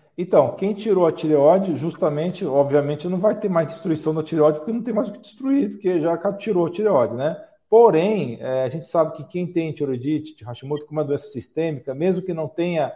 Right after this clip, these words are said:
o tecido tiroidiano pra destruir mais, vai ficar circulando anticorpo lá pelo corpo, tá? Pode ser que, se essa pessoa não cuida dos hábitos dela, se ela não melhora o leaky gut, o intestino permeável,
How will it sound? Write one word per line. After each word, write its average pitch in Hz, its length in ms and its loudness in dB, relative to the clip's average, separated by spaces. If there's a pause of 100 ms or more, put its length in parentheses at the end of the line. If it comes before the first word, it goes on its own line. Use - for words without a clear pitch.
(260)
o 135 80 -12
tecido 160 480 -2
tiroidiano 139 540 2
pra 135 120 -6
destruir 127 340 -6
mais, 156 480 0 (300)
vai 143 160 6
ficar 180 220 0
circulando 202 500 0
anticorpo 185 600 0
lá 160 140 6
pelo 190 240 -2
corpo, - 380 0
tá? 151 240 2 (380)
Pode 156 220 6
ser 185 220 2
que, 165 600 0
se - 100 -20
essa 156 140 -4
pessoa 170 280 0
não 202 200 -2
cuida 180 240 4
dos 156 240 0
hábitos 143 420 6
dela, 127 400 4
se - 140 -8
ela 135 160 0
não 143 100 -2
melhora 147 400 4
o 143 40 4
leaky 143 260 -4
gut, 131 360 0
o 110 40 -18
intestino 135 340 -10
permeável, 131 800 -2